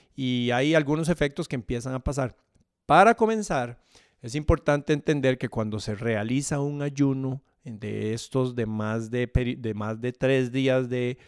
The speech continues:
de suspensión de comida, llevándolo a cinco o a siete días, se ha demostrado que hay un efecto fisiológico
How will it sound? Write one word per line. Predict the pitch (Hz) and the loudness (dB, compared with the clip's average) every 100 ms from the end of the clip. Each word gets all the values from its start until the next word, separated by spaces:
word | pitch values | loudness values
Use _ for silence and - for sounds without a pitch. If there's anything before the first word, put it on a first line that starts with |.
| _ _ _ | _ _ _
de | 120 113 | -10 -8
suspensión | - - 120 107 123 | -8 -6 -6 -6 -4
de | 127 | -4
comida, | 139 139 135 139 - _ _ _ _ | -2 -2 -2 -4 -8 _ _ _ _
llevándolo | 190 135 113 123 131 | -8 -6 -6 -4 -4
a | 113 | -4
cinco | 156 143 127 104 | -6 -6 -6 -8
o | |
a | 104 | -8
siete | - 120 - | -10 -8 -6
días, | 139 123 113 - _ _ _ _ _ _ _ _ _ - | -4 -4 -8 -14 _ _ _ _ _ _ _ _ _ -14
se | - 135 | -2 0
ha | |
demostrado | 196 190 170 175 170 | 2 2 6 6 4
que | 143 | 0
hay | 156 | 0
un | 165 | -2
efecto | 143 - 147 - 156 | -4 -4 -6 -4 -8
fisiológico | 160 - 156 143 113 131 143 | -8 -2 2 2 2 -2 -4